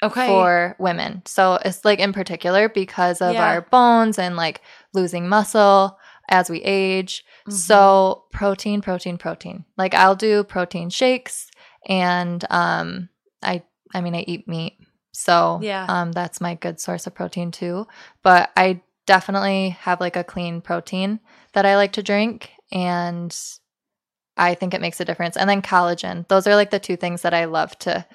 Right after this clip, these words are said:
Speaker 1: That you've added
Speaker 2: include in
Speaker 1: in.
Speaker 2: my, yeah.
Speaker 1: Do you, for your protein, is it a certain brand or anything that you've, like, sworn by?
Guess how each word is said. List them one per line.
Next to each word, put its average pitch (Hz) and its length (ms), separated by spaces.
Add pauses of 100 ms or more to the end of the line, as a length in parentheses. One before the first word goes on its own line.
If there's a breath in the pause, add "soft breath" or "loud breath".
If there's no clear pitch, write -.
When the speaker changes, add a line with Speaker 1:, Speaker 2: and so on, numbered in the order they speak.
(120)
Speaker 1:
That 208 180
you've 185 100
added 202 180
Speaker 2:
include 170 280
in 170 140
Speaker 1:
in. 170 40
Speaker 2:
my, 180 300 (340)
yeah. 196 280
Speaker 1:
Do 220 60
you, 247 480
for - 220
your 220 220
protein, 220 840 (300)
is 196 160
it 202 160
a 185 100
certain 180 440
brand 170 600
or 220 140
anything 226 380
that 226 120
you've, 214 200
like, 226 180
sworn 226 320
by? 233 300